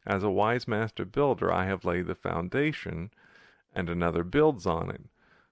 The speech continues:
But let each one take heed how he builds on it. For, uh, for no other foundation can anyone lay than that which is laid, which is Christ Jesus." And to give some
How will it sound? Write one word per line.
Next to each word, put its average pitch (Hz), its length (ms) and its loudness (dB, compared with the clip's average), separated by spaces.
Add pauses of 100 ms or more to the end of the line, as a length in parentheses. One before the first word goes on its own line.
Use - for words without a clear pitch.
But 107 160 6
let 120 240 4 (100)
each 160 420 -4
one 90 420 0
take 90 400 -2
heed 101 380 -4 (200)
how 160 280 2
he 113 140 -4
builds 82 420 -4
on 85 220 -6
it. - 140 -12 (720)
For, - 240 4
uh, 127 200 0 (180)
for 120 220 0
no 151 400 2 (100)
other 190 320 6
foundation 90 800 2
can 98 240 -6
anyone 120 540 -2
lay 87 520 0
than 90 200 -4
that 95 280 0
which 98 220 -8
is 92 180 -8
laid, 80 480 -2 (440)
which 113 440 2
is 92 300 -2
Christ 85 500 -4
Jesus." 87 640 -8 (1200)
And 135 220 6
to 123 80 4
give 139 280 2
some 104 640 0